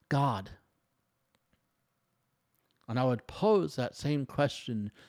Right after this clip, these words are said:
to you right now. If you're in this moment of darkness and uncertainty in your business, if you feel shackled, if you don't feel free,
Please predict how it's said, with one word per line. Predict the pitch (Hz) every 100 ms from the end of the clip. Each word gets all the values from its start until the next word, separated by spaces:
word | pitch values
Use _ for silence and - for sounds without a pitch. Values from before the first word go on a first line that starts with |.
| _
to | -
you | 113 104 180 165
right | 127 117 117
now. | 123 156 135 101 104 - - _ -
If | 120 -
you're | 160 202
in | 196 185 185
this | 170 147 -
moment | 139 147 165 147 113 101 _ _ -
of | 131 123 113 107 -
darkness | 139 147 143 117 101 101 -
and | 127 117 -
uncertainty | 139 151 139 - 147 - 120 117 120 107
in | 127
your | 135 127
business, | 117 123 110 101 87 98 - - -
if | 131 -
you | 180
feel | - 196 190 160
shackled, | - - 170 165 170 143 113 101 104 - - _ _ _ -
if | 127 170
you |
don't | 190 185 151
feel | - 185 175 139
free, | - - 160 180 185 135 98